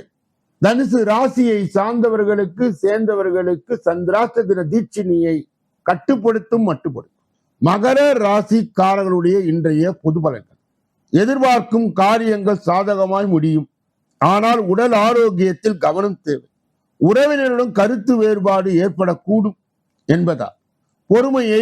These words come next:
கடைபிடிக்கும். தாயின் தேவைகளை நிறைவேற்றி மகிழ்வீர்கள். பிற்பகலுக்கு மேல் வீண் செலவுகள் மனசஞ்சலம் ஏற்படுத்தும். வியாபாரத்தில் சக வியாபாரிகளின் இணக்கமான போக்கை கடைபிடிப்பது நல்லது. இன்று நரசிம்மரை வழிபாடு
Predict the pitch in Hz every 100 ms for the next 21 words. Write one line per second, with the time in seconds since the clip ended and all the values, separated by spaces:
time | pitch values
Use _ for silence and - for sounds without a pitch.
0 | 220 180 180 180 147 - - _ _ _
1 | _ _ 208 247 277 285 254 175 214 247
2 | 254 233 226 226 196 214 220 208 175 208
3 | 175 190 196 180 165 - _ _ _ _
4 | _ _ _ - 202 160 202 214 269 262
5 | 175 233 202 226 226 165 233 247 196 208
6 | 214 190 208 180 208 - 202 196 196 196
7 | 170 165 160 156 _ _ _ _ _ 147
8 | 233 269 294 269 254 262 233 214 208 185
9 | 208 233 226 208 196 180 196 - 226 220
10 | 214 160 190 - 196 180 185 190 170 185
11 | 170 143 175 214 160 _ _ _ _ _
12 | - 220 196 190 170 - 208 - 269 254
13 | 226 202 185 208 226 208 190